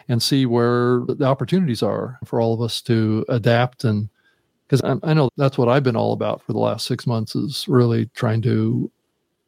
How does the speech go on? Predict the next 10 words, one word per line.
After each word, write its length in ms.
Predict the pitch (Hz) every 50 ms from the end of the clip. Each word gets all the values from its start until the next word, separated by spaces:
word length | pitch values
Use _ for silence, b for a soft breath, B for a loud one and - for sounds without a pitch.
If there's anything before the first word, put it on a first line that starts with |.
| _ _ _ _ _ _ _ _
adapt 520 | - 123 101 - 143 123 131 139 - - -
to 160 | - 143 123
the 120 | 110 113
changes 480 | - - 143 131 127 123 113 107 101 101
in 100 | 110 101
the 60 | 107
medium, 580 | 113 117 120 117 113 110 110 104 104 107 143 -
to 400 | - 123 113 113 110 110 104 101 b b b b b b b b _ _
learn 360 | 139 127 135 139 135 131 127
about, 420 | 113 113 110 110 110 113 113 -